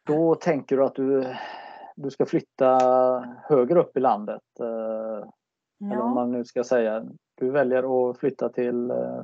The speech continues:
Speaker 1: Falun.
Speaker 2: Ja, jag hade väldigt många anbud. Då hade vi ju spelat vårt första världsmästerskap där nittiosju. Och jag hade många anbud den våren, liksom, men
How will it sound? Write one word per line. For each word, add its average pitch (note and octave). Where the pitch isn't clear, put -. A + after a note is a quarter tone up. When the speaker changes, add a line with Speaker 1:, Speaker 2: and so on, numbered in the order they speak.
Speaker 1:
Falun. C3
Speaker 2:
Ja, G#3
jag G3
hade G#3+
väldigt G#3+
många E3+
anbud. G3
Då F3
hade G#3
vi F#3+
ju F3+
spelat F3+
vårt F3
första D#3
världsmästerskap D#3
där -
nittiosju. F#3
Och F#3
jag F#3
hade F3+
många F#3
anbud F3+
den D3+
våren, C3+
liksom, -
men -